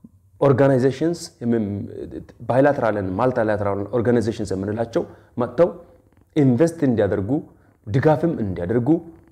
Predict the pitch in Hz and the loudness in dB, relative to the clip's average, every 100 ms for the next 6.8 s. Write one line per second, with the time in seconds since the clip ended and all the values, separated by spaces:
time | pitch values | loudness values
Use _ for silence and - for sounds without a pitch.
0 | _ _ _ _ 127 147 165 175 160 135 | _ _ _ _ 2 4 6 4 2 0
1 | 143 123 113 120 123 127 117 - - 143 | 0 -2 0 2 2 2 0 -4 -2 2
2 | 139 117 113 - 104 95 113 113 104 110 | 4 2 -2 -6 -6 -4 -2 -2 -2 0
3 | - - 113 117 135 135 131 110 104 127 | -2 -2 -2 0 0 2 2 2 2 0
4 | 123 78 - _ _ _ _ _ _ _ | -2 -6 -12 _ _ _ _ _ _ _
5 | _ _ _ _ _ _ _ _ _ _ | _ _ _ _ _ _ _ _ _ _
6 | _ _ _ _ _ _ 135 135 | _ _ _ _ _ _ 2 4